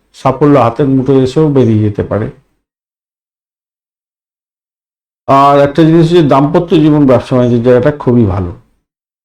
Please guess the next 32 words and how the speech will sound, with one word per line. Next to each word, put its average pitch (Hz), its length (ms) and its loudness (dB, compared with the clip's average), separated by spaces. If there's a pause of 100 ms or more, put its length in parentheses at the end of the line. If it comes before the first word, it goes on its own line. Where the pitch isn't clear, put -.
(200)
চিত্রা 170 320 0
নক্ষত্রের 165 480 0
বন্ধু, 156 360 2
আজকের 147 380 0
দিনে 151 180 2
আপনাদের 143 600 0
হঠকারী 139 480 0
সিদ্ধান্ত 127 440 -12
নিতে 131 280 -2
যাবেন 135 240 2
না, 143 300 2
অহমিকা 143 560 2
দেখাতে 123 380 0
যাবেন 131 300 2
না, 143 400 2
কাউকে 123 300 -2
কথা 143 240 0
দিতে 123 340 -2
যাবেন 123 280 2
না, 151 460 0 (840)
সেটা 135 380 0
পারবেন 120 340 0
না, 110 220 -4 (560)
সেটা 131 200 0
হবে 117 260 0
না, 104 100 -2
ভালো 117 380 0
হবে 113 220 0
না 117 120 -2
খুব 117 200 -4
একটা 113 240 -6
বেশি। 160 440 -2